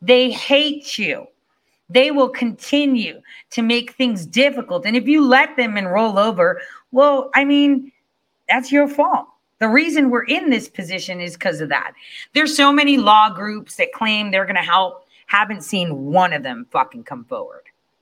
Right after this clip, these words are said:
And there's fifty of us, fifty states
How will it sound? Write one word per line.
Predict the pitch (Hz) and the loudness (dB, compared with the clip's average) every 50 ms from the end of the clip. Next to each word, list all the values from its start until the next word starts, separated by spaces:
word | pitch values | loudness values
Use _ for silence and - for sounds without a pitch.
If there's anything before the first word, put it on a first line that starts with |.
| _ _ _ _ _ _ _ _ _ _ _ _ _ _ _ _ _ _ - | _ _ _ _ _ _ _ _ _ _ _ _ _ _ _ _ _ _ -2
And | - 202 202 208 | -2 0 2 2
there's | 233 226 202 - | 2 2 0 -4
fifty | - - 277 269 269 269 247 247 233 | -2 2 2 2 2 2 2 2 2
of | 202 180 208 | 2 2 2
us, | 202 202 202 - - - - _ _ _ _ _ _ _ _ _ _ - | 2 2 0 -4 -8 -18 -20 _ _ _ _ _ _ _ _ _ _ 0
fifty | 254 269 277 277 285 277 | 2 2 2 4 2 0
states | 247 262 - - 294 277 - - - - - _ | 0 0 0 0 0 0 0 -4 -10 -16 -20 _